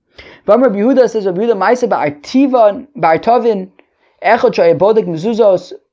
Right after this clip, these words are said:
mezuzos, mezuzos, b'shuka elyon shel tzipori. There was a story with a certain artovin. Okay, it's unclear what exactly an artovin is, but a certain person who was checking mezuzahs in the upper market of Tzipori.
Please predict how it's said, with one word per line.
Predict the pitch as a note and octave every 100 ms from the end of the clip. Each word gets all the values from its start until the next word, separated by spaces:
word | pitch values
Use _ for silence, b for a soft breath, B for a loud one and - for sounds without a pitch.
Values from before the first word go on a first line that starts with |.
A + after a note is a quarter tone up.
| _ _
mezuzos, | D#3+ D3+ A#3 A3+ G#3 - - -
mezuzos, | F3 D#3 A#3+ A3 F#3+ F3
b'shuka | F3 D3+ F3+
elyon | F#3 G#3+ G#3+
shel | -
tzipori. | D3+ D3 G3 A3+ A3+ A3+ B B
There | - F#3
was | F#3 F3
a | - F3+ E3+ -
story | E3+ - - C4 D#4
with | A#3
a | F#3
certain | C4+ C4 G#3
artovin. | F3 - G#3 E3+ C#3+ - _ _
Okay, | -
it's | F3+
unclear | G3+ G3 G#3 E3+
what | E3
exactly | E3 D#3+ E3
an | D3
artovin | E3+ D3+ D3
is, | C#3+
but | -
a |
certain | - A#3 F#3+
person | - G#3+ A3 E3 D#3 b b b
who | -
was | F#3 F3 -
checking | - A#3+ C4 B3+
mezuzahs | F#3+ D3+ A3 A#3+ G3+
in | F3
the | - -
upper | G#3+ C4 A#3+ - - - - _ _
market | D#3+ E3+ A#3 A#3 F3+ - -
of | E3+ G3 E3
Tzipori. | - F#3 - G3+ G3+ D3 -